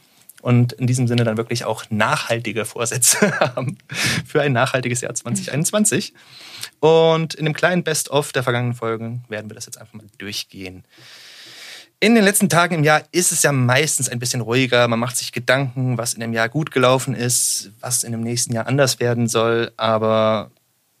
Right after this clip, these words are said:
sind Vorsätze jetzt überhaupt so sinnvoll oder setzen wir uns damit einfach nur selbst unter Druck, ohne dann wirklich was zu bewegen? Ich muss gestehen, bei mir ist das meistens der Fall.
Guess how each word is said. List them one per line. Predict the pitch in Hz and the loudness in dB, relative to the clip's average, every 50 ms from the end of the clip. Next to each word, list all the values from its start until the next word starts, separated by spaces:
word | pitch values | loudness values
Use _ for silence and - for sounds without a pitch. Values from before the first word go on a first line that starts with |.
| _ _ - | _ _ -6
sind | - - - - 135 143 - - | -4 -4 -2 -2 -2 -2 -4 -6
Vorsätze | - - - - 156 165 147 - 147 147 - - - | -10 -10 -4 -2 0 0 0 -2 -4 -6 -6 -4 -4
jetzt | - 123 - - | -4 -6 -6 -8
überhaupt | 143 131 123 120 135 127 - | -10 -10 -6 -6 -6 -6 -6
so | - - 107 | -6 -4 -2
sinnvoll | 101 - 151 196 208 - - 180 175 165 160 143 | 0 2 4 4 4 4 2 2 2 2 2 0
oder | - 135 143 143 139 127 | -2 -2 -2 0 -2 -2
setzen | 123 - 135 - - - 131 127 | -2 -4 -4 -2 0 0 2 2
wir | 117 | 0
uns | 120 120 - | 0 0 0
damit | - 123 123 120 - | 0 0 0 0 0
einfach | - 123 123 127 120 | -2 -2 -2 0 0
nur | 120 110 | 2 2
selbst | 117 117 127 120 - | 2 2 0 0 -2
unter | - 127 117 117 120 | -2 -2 0 0 0
Druck, | 120 120 123 123 123 - - | 0 -2 -4 -4 -4 -8 -14
ohne | - 107 120 131 120 113 | -12 -10 -8 -6 -6 -6
dann | 110 110 110 107 - - | -6 -6 -8 -8 -4 -2
wirklich | 120 123 120 - 123 120 - | -4 -4 -4 -6 -14 -10 -6
was | - 120 117 - - - - | -4 -2 0 0 0 0 0
zu | - 123 | -2 -2
bewegen? | 120 110 98 - - 113 113 107 - 104 | -2 -4 -2 -2 -2 -2 -2 -4 -6 -12
Ich | 107 - | -8 -4
muss | 131 127 - - - - _ | -4 -2 -2 -4 -6 -8 _
gestehen, | - 123 - - 135 131 123 123 | -12 -10 -6 -2 0 0 2 2
bei | 120 110 | 2 2
mir | 113 123 135 151 156 143 | 2 2 2 2 2 0
ist | - 131 - - - | 0 -2 -4 -4 -4
das | 113 - - | -6 -6 -4
meistens | 113 107 110 107 - - 113 - - | -4 -2 -2 -2 -2 -2 -2 -2 -4
der | - 101 | -4 -6
Fall. | - - - - 104 101 | -8 -4 -2 -2 -2 -2